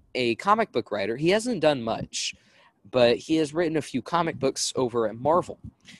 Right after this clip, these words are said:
He's written a lot of Black Panther stuff in the last few years, a lot of Captain America stuff.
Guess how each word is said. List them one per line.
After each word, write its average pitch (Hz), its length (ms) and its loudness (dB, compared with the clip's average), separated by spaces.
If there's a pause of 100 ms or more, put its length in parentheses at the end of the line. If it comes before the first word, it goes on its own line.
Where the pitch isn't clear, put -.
(180)
He's 104 140 -16
written 117 220 0
a 117 60 -2
lot 120 220 6
of 113 220 2 (140)
Black 120 360 4
Panther 131 600 -2
stuff 127 420 2
in 127 80 -8
the 123 60 -6
last 120 380 -2
few 135 180 -2
years, 131 400 -2
a 110 40 -8
lot 117 160 4
of 135 80 0
Captain 131 320 -4
America 117 360 -4
stuff. 120 340 0